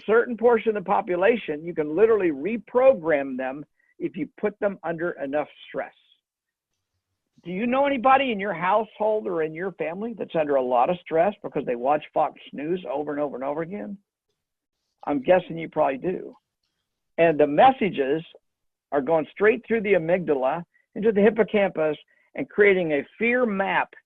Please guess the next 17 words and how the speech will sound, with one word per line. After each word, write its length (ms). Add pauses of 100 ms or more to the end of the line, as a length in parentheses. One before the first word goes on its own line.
(100)
in 160
their 140
brain. 540 (840)
That's 360
why 220
it's 160 (220)
so 240
hard. 500 (840)
It 300
takes 260
a 80
lot 360
of 140
stress 380 (180)
to 120 (180)
change 400
this 160